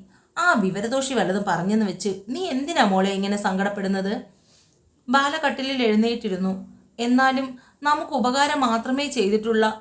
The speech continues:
ആ മനുഷ്യനെ കൂടി ആവശ്യമില്ലാതെ ഇതിലേക്ക് വലിച്ചെടുക്കേണ്ട എന്തെങ്കിലും ആവശ്യം ഉണ്ടായിരുന്നോ അമ്മേ? ഇവളെന്താ ഇങ്ങനെ?"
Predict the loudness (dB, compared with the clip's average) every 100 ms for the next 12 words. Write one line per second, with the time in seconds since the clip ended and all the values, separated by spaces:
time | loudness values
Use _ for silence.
0 | -2 0 0 0 0 0 -2 0 0 0
1 | -2 -6 -20 -10 -6 -2 0 2 2 2
2 | 0 -2 -2 -2 -2 -2 -2 0 -2 0
3 | 0 0 -4 -6 -4 -4 -2 2 2 2
4 | 0 0 2 2 2 2 0 0 -4 -12
5 | -12 -4 0 0 0 0 2 4 4 2
6 | 2